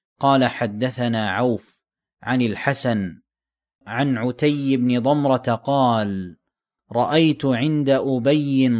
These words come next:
رضي الله عنه رجلا تعزى بعزاء الجاهلية، فأعضه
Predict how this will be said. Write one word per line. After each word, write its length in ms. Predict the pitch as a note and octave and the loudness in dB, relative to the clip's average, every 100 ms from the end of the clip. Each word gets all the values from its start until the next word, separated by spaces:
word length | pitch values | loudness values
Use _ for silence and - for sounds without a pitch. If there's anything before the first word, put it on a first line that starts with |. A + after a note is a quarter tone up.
| A2 | 0
رضي 460 | A2 D3 D3 C#3 C3+ | 0 0 0 0 0
الله 600 | A#2+ A#2 B2 A#2+ A2+ A2+ | 0 2 2 2 -2 -4
عنه 500 | A#2 C#3 B2 A#2 A2 | -2 0 -2 -2 -2
رجلا 800 | A#2+ C#3 C3+ B2+ A#2+ A2 G2+ F#2+ | 0 0 0 0 2 0 -2 -4
تعزى 960 | - G#2 G#2 C#3 A#2+ A#2 A#2 A2+ G#2+ G2+ | -4 0 0 -2 -4 -4 -2 0 -2 -4
بعزاء 1000 | G2 A#2 G#2+ A2+ G#2 B2 C3 B2+ B2 A#2+ | -4 -2 -2 -4 -2 0 0 -2 -4 -6
الجاهلية، 1080 | A2 G2 B2 A#2+ A#2 B2+ D3+ C3 A2+ G2 _ _ _ _ _ _ _ _ _ _ _ | -4 -2 -2 -2 -2 -2 -2 0 -2 -2 _ _ _ _ _ _ _ _ _ _ _
فأعضه 1300 | B2+ - C3 A2 D3 C#3 B2+ C3 B2+ A#2 A#2+ A2+ | -4 0 0 4 2 0 -2 0 2 0 0 0